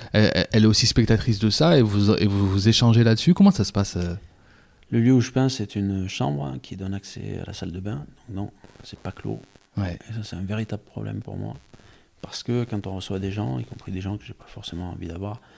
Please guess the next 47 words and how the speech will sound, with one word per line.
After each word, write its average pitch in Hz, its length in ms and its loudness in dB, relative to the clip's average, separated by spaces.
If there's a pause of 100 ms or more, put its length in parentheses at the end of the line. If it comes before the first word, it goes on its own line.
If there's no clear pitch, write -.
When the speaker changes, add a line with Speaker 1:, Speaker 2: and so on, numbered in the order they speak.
(140)
Speaker 1:
Ouais. - 420 -16
Speaker 2:
euh, 90 220 -6
là, 95 300 -6
ici 98 300 -8
et - 40 -10
maintenant, 101 360 -6
en 120 40 -4
tout - 140 -12
cas, 113 120 -8
les 92 140 -8
gens, 104 300 -4
euh, 87 140 -8
voilà, 90 300 -10
peuvent 98 180 -10
rentrer 92 320 -8
là-dedans, 101 380 -10
me 95 120 -8
perturbent, 110 520 -12
et 113 80 -20
cetera. - 280 -20 (760)
Donc 117 200 -6
ça, 120 280 -4
non, 104 300 -6
ce - 140 -16
n'est 95 120 -12
pas 107 340 -4
mon 110 260 -2
lieu, 110 280 -4 (160)
ça - 160 -14
c'est - 140 -16
sûr. 127 340 -10 (120)
C'est - 160 -14
un 95 100 -10
lieu 120 240 -2
qui 110 260 -10
est 104 80 -6
ouvert, 131 440 -4 (760)
et 135 40 -8
je, 113 180 -12
je, 110 220 -12
je 104 200 -16
suis - 120 -18
contraint 135 460 -6
à 123 40 -6
le 110 100 -6
laisser 107 260 -10
ouvert. - 260 -4